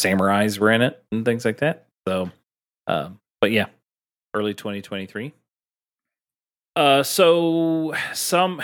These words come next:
I mean, I know there's probably people out there that love Persona games, and I guess if you haven't played these games already, I mean, they've been out a while and, and, and things like that. All the, it seems like most of the major Persona series is coming,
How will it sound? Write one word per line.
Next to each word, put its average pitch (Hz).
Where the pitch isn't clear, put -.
I 143
mean, 131
I 131
know 135
there's 131
probably 120
people 117
out 113
there 117
that 104
love 107
Persona 110
games, 160
and 107
I 101
guess 101
if 101
you 95
haven't 107
played 123
these 143
games 139
already, 101
I -
mean, 104
they've 101
been 101
out 98
a 95
while 98
and, 92
and, 98
and 98
things 101
like 95
that. 104
All 113
the, 107
it -
seems 110
like 104
most 104
of -
the 104
major 101
Persona 107
series 113
is 104
coming, 123